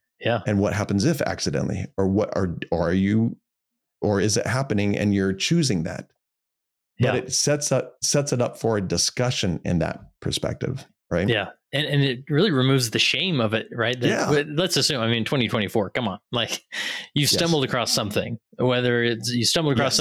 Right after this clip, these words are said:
Speaker 1: something or you've had a habit with it. Uh, let's just talk about it. So when was the last, you know, or what,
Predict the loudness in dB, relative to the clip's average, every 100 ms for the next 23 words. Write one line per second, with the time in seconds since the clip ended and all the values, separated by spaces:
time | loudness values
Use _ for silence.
0 | 0 0 2 2 2 2 2 0 0 -2
1 | -2 -2 -4 0 0 2 0 0 -8 -16
2 | -16 -8 -2 0 2 2 0 0 0 0
3 | 0 0 0 2 4 4 4 4 4 2
4 | 0 -2 0 -2 -4 -2 2 2 2 2
5 | -2 -10 -14 -12 -8 -6